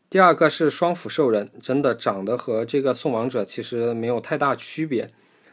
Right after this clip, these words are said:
一技能是一个降低防御的概率比较低，二技能是一个单体攻击，生命值低于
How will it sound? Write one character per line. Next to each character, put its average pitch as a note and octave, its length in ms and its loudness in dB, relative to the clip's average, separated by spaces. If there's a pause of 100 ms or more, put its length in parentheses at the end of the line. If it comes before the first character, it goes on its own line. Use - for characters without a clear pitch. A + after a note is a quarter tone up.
一 E3+ 160 -6
技 E3+ 180 0
能 A#2+ 240 2
是 C#3 160 -4
一 B2+ 140 0
个 B2+ 320 2
降 C3 340 -2
低 C#3+ 180 -4
防 G#2 300 -6
御 C#3 220 0
的 A#2 100 0
概 E3+ 240 0
率 D3+ 160 2
比 A2+ 100 -8
较 A#2+ 160 0 (140)
低， C#3+ 240 -4 (640)
二 D#3 180 0
技 D#3 200 -2
能 A#2+ 260 2
是 - 180 -6
一 B2 160 -4
个 A#2+ 460 0
单 C#3 240 -4
体 C#3 100 -4
攻 C3 220 -2
击， C#3 340 -6
生 C3+ 200 -4
命 C#3 180 0
值 A#2+ 240 -6 (100)
低 D3 240 -4
于 A#2 440 -2